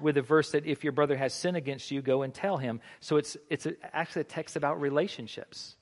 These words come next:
It's about relationships. It's about in those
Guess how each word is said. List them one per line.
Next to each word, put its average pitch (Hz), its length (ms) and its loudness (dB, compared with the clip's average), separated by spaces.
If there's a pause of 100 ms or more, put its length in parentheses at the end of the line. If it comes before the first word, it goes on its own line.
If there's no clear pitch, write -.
(800)
It's 151 120 -6
about 156 200 4
relationships. 147 720 -2 (2750)
It's - 180 -2
about 165 280 6
in 160 100 2
those 156 380 6